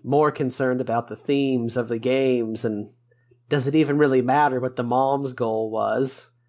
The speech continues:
since this movie is mostly about Gawain and his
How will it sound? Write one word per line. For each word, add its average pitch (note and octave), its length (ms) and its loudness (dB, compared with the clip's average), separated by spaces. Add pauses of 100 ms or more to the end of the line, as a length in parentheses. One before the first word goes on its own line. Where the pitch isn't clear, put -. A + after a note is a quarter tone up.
(520)
since C#3+ 220 -6
this C3+ 200 -2
movie C#3 480 4
is B2 120 2
mostly C3 380 0
about B2 320 0
Gawain B2+ 460 -2
and A2+ 120 -4
his C3+ 480 0